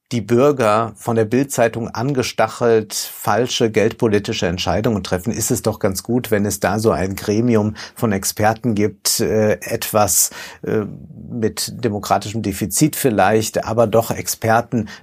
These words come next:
die darüber entscheiden, wie das mit der Geldpolitik so aussehen soll, wie eigentlich Europa so wirtschaftlich ausgerüstet sein sollte. Und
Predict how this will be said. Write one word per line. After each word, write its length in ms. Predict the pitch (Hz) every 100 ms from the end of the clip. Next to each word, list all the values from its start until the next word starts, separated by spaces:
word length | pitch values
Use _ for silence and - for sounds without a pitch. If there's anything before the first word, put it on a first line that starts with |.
| -
die 100 | 113
darüber 360 | 101 98 104
entscheiden, 720 | 90 87 - 95 107 104 107 98 - -
wie 300 | 107 110 107
das 360 | 107 101 - - - -
mit 440 | 107 107 - -
der 280 | 104 95 98
Geldpolitik 760 | 98 95 98 - 95 87 101 95
so 140 | 82
aussehen 760 | - 92 110 - 90 90 87 87 -
soll, 540 | 95 95 95 95 101 95
wie 540 | 101 101 104 107 - -
eigentlich 600 | 98 101 101 87 95 -
Europa 520 | 92 90 95 104 95
so 220 | 92 85
wirtschaftlich 840 | 85 90 - 87 - 90 87 - - - -
ausgerüstet 680 | - 107 98 - 82 - 80
sein 220 | - -
sollte. 460 | 78 69 73 - - _ - - - -
Und 500 | - 117 110 107